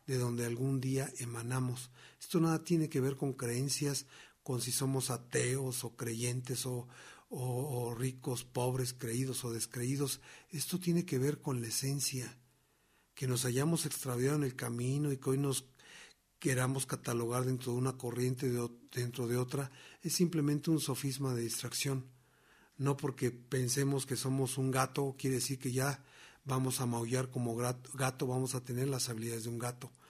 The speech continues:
Somos seres humanos y tenemos la misma idea, el mismo anhelo pristino original, pero se nos ha olvidado.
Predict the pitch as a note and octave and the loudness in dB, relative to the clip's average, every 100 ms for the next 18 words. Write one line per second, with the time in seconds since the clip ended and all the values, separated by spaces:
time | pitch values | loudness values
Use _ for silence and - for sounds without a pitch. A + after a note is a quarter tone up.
0 | - - - - D3 D3+ - C#3+ C#3 C3+ | -20 -18 -6 0 2 2 2 2 2 0
1 | B2+ A#2+ B2 B2 A#2+ - - - - - | -2 -2 0 -2 -4 -12 -18 -20 -18 -6
2 | C3+ - B2 C3+ C#3+ C#3+ C3 B2 B2 C3+ | -4 0 2 4 4 2 0 -2 0 0
3 | B2 C3+ C#3 C3+ - - - - - D3 | 0 0 0 -2 -8 -20 -20 -16 -4 -2
4 | B2+ C3+ C#3 C#3 D3 - C3+ C3+ C#3+ C3+ | 2 2 4 2 0 -4 -4 0 0 0
5 | C3+ C3 B2+ C3+ C3+ C3 A#2 - - C3+ | 0 2 2 2 0 -2 -4 -4 -2 -2
6 | C3 B2 A#2+ B2 B2 C3 C3 C3 A#2 A2 | 0 -2 -4 -2 0 0 0 -4 -2 -4
7 | A#2+ A2+ A#2 A#2+ A2+ A#2 A#2+ B2 | -4 -6 -4 -4 -4 -6 -6 -8